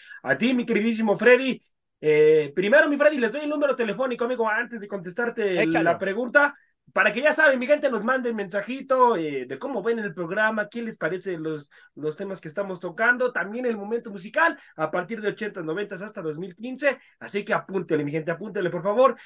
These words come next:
Speaker 1: cincuenta y cinco cuarenta y dos, ochenta y dos cero cero cincuenta y tres,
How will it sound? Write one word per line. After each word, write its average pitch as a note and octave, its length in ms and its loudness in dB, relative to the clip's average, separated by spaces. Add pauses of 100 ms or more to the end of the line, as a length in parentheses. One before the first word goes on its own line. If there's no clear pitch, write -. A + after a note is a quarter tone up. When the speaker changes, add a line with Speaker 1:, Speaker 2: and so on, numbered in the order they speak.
(120)
Speaker 1:
cincuenta C#4 500 2
y - 60 0
cinco A3+ 260 -2
cuarenta G3 400 4
y F#3+ 60 4
dos, B3 400 0
ochenta A#3+ 580 4
y F3+ 60 2
dos G3+ 160 -4
cero G#3 200 -6
cero A3 160 -4
cincuenta A#3+ 380 4
y B3+ 60 -2
tres, F4+ 280 -2